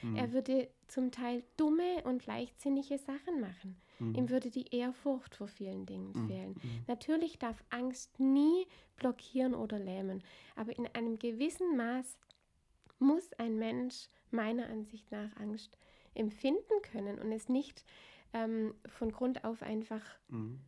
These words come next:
Speaker 2: verteufeln, wenn jemand Angst spürt. Oder man muss
Speaker 1: Mhm.
Speaker 2: doch frei sein dürfen zu sagen, ähm, „Da hab ich Angst, da hab
Speaker 1: Mhm.
Speaker 2: ich Bedenken“, ähm,
Speaker 1: Mhm.
Speaker 2: ohne, ähm, ja,
Speaker 1: Ohne,
Speaker 2: es
Speaker 1: dass es
Speaker 2: zu,
Speaker 1: gleich
Speaker 2: zu
Speaker 1: unfromm ist.
Speaker 2: abzustempeln,
Speaker 1: <laughs> Ja.
Speaker 2: auch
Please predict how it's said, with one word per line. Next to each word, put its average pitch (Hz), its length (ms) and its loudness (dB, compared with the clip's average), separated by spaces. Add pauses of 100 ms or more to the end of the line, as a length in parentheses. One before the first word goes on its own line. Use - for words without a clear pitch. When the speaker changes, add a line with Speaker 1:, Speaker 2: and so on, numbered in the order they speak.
Speaker 2:
verteufeln, 262 800 2
wenn 208 160 2
jemand 208 420 0
Angst 208 420 -6
spürt. 311 480 0
Oder 208 200 -2
man 214 180 2
muss 233 180 2
Speaker 1:
Mhm. - 40 -8
Speaker 2:
doch 220 120 -2
frei 220 380 -2
sein 233 280 -4
dürfen 220 280 -6
zu - 80 -14
sagen, 226 440 -4 (480)
ähm, 214 460 -4 (440)
„Da 226 280 -2
hab 254 180 -4
ich 240 200 -4
Angst, 240 720 -4
da 220 220 -6
hab 240 80 -6
Speaker 1:
Mhm. - 100 -2
Speaker 2:
ich 110 180 -8
Bedenken“, 214 800 -6
ähm, 202 160 -10
Speaker 1:
Mhm. 113 340 -6 (1400)
Speaker 2:
ohne, 226 580 0
ähm, 214 560 -8 (1200)
ja, 214 200 0
Speaker 1:
Ohne, 113 140 4
Speaker 2:
es 117 80 2
Speaker 1:
dass - 100 -4
es 113 80 2
Speaker 2:
zu, 269 60 6
Speaker 1:
gleich 107 320 6
Speaker 2:
zu - 20 -6
Speaker 1:
unfromm 120 500 6
ist. - 140 4
Speaker 2:
abzustempeln, 180 800 4
Speaker 1:
<laughs> - 40 6
Ja. - 140 2
Speaker 2:
auch 202 140 6